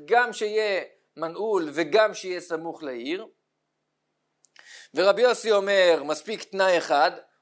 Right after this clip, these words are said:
או שיש לו מנעול או שהוא סמוך לעיר. לפי הצד השני, רבי יהודה סובר שלא מעניין אותו אם יש מנעול או אין מנעול, אם זה סמוך לעיר, אפשר לקחת משם עצים, ואם זה רחוק מהעיר, אי אפשר.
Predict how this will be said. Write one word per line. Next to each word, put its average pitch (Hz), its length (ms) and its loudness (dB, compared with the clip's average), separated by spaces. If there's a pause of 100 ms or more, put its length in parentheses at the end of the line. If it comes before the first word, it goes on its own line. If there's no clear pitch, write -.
(140)
או 247 320 6
שיש 220 300 -4
לו 214 100 0
מנעול 190 600 -2
או 208 140 0
שהוא 170 220 -4
סמוך 139 380 -6
לעיר. 131 360 0 (500)
לפי 156 220 2
הצד 180 220 4
השני, 247 720 2 (320)
רבי 175 200 0
יהודה 240 260 0
סובר 226 380 0
שלא 226 260 0
מעניין 220 360 0
אותו 214 160 -2
אם 196 120 -2
יש 208 160 -2
מנעול 185 580 -2
או 180 80 6
אין 175 140 -2
מנעול, 190 440 -2 (280)
אם 269 160 0
זה 247 80 2
סמוך 226 400 2
לעיר, 185 420 4 (380)
אפשר 180 360 2
לקחת 180 360 0
משם 185 260 -2
עצים, 226 320 -8
ואם 240 180 -4
זה 247 80 4
רחוק 240 360 2
מהעיר, 233 320 0
אי 254 180 -2
אפשר. 214 460 4